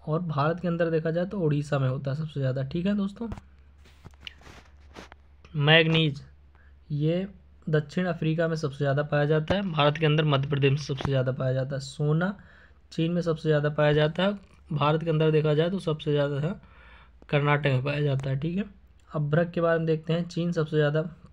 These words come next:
चीन में सबसे ज़्यादा पाया जाता है और आंध्र प्रदेश में सबसे कम पाया जाता, मतलब, सॉरी, आंध्र प्रदेश में, भारत के अंदर देखा जाए तो आंध्र प्रदेश के सब, आंध्र प्रदेश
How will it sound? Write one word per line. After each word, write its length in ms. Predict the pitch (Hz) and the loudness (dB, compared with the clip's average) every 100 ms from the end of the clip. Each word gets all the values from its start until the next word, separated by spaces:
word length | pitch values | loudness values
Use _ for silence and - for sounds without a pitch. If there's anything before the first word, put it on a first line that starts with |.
| - | -8
चीन 180 | 160 165 | -4 -2
में 100 | 170 | -2
सबसे 260 | 156 156 156 | -4 -2 0
ज़्यादा 240 | 151 151 | 2 0
पाया 220 | 156 151 151 | 0 0 2
जाता 280 | 151 151 160 | 0 0 -2
है 180 | 202 - - - - - | -2 -8 -20 -20 -12 -2
और 100 | 156 | 2
आंध्र 240 | 165 160 | 2 2
प्रदेश 320 | 156 143 143 | 2 2 2
में 80 | 170 | -2
सबसे 320 | 196 156 - 143 | -4 -6 -4 -4
कम 240 | - 135 | 0 0
पाया 200 | 139 127 | 0 0
जाता, 280 | 127 131 135 - | 0 -4 -8 -6
मतलब, 320 | 156 156 - | -6 -6 -10
सॉरी, 280 | 156 151 151 - | -4 -2 -4 -6
आंध्र 220 | 160 160 160 | -2 -2 0
प्रदेश 240 | 147 147 | 2 2
में, 120 | 160 | 2
भारत 240 | 151 151 156 | 2 2 2
के 80 | 156 | 0
अंदर 160 | 147 | 0
देखा 220 | 139 135 135 | -2 -2 0
जाए 240 | 160 247 - - - - - | 0 -2 -6 -14 -16 -14 -6
तो 120 | 156 | 0
आंध्र 240 | 151 175 175 | 2 2 2
प्रदेश 260 | 156 143 | 0 -2
के 100 | 147 | -2
सब, 480 | 147 135 - - 151 | -6 -6 -10 -14 -6
आंध्र 240 | 156 156 160 | -2 -2 -2
प्रदेश 460 | 143 143 139 139 | -2 0 -2 -4